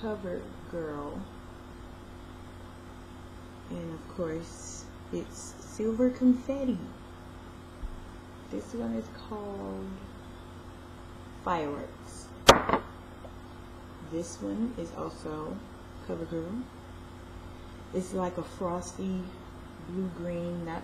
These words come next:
quite blue, not quite green. Sea, it's, it's kinda like ocean watercolor. Um, this one is called Crushed Ice.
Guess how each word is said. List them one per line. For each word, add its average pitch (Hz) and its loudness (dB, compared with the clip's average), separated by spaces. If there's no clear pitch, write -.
quite 180 0
blue, 170 2
not 160 -4
quite 170 0
green. 165 -2
Sea, 202 0
it's, - -10
it's - -10
kinda 165 -6
like 151 -4
ocean 156 2
watercolor. 151 -6
Um, 165 -4
this 196 -2
one 202 0
is 165 -2
called 165 -4
Crushed 180 -2
Ice. 160 -4